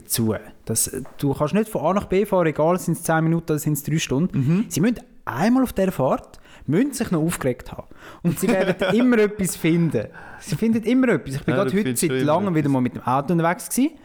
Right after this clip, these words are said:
Speaker 1: Und dann habe ich so müssen, äh, von der Strasse links abbiegen im Parkplatz rein.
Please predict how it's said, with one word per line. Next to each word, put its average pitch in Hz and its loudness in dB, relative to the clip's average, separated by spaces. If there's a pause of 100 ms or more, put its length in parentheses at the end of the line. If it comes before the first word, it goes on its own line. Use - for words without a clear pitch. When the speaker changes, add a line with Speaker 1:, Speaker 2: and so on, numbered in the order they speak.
(380)
Speaker 1:
Und 156 0
dann 156 0
habe 147 2
ich 143 2
so 143 2
müssen, 123 2 (400)
äh, 123 0
von 117 -4
der - -8
Strasse 196 -2
links 170 0
abbiegen 190 0
im - -4
Parkplatz 135 -2
rein. 247 2